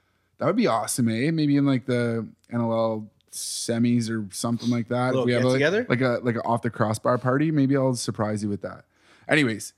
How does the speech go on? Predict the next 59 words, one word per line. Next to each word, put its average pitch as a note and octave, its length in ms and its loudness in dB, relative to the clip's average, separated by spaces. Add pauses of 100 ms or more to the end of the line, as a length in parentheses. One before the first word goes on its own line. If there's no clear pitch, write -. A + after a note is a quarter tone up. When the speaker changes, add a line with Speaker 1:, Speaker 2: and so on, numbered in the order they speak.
Speaker 1:
your, D3 180 0 (100)
your D#3 160 4
per-, E3 240 4
your D3+ 180 2
persistence D3 680 2
Speaker 2:
Now D3+ 220 8
Speaker 1:
has - 0 -
Speaker 2:
I'm C#3+ 260 6
Speaker 1:
been - 120 -12
Speaker 2:
gonna C#3+ 200 4
be C3+ 120 2
surprised C3+ 600 0
for B2+ 60 -8
the A2+ 80 -10
surprise. - 520 -8 (300)
Speaker 1:
Yeah. B2 80 4 (160)
Speaker 2:
'Cause C#3+ 120 2
I D3+ 80 8
have C3+ 80 0
no D3+ 300 4
idea D3 260 2
what C#3 120 0
he C3 80 -2
was B2 100 -10
talking - 380 -4
about. E3+ 120 2
Speaker 1:
No, G3 200 4 (100)
like, D#3 260 0
like C3+ 160 2
an C3+ 200 4
anniversary C3 640 2
party, A2+ 280 0
like A2 140 -2
a A#2+ 60 2
de-, A#3 80 4
Speaker 2:
Oh. C#4+ 400 6
Speaker 1:
a - 20 6
decade D#3+ 380 4
of C#3 80 2
Off C3+ 180 2
the C3 80 -2
Crossbar. D#3 440 6
Speaker 2:
Oh, - 20 4
May E3 140 4
Speaker 1:
Come G#3 120 4
on, D3 140 4
Speaker 2:
third, F#3+ 220 6
Speaker 1:
man. C#3 180 2
Speaker 2:
twenty E3+ 220 6
twenty. F#3 360 2
I - 80 2
got G#2 240 -4
ya. C#3+ 160 2
Speaker 1:
Yeah, A3+ 260 2 (120)
Speaker 2:
Oh, G4+ 40 -8 (240)
yeah. E4 60 4
Speaker 1:
there - 100 4
you B2 100 0
go. F2 80 -6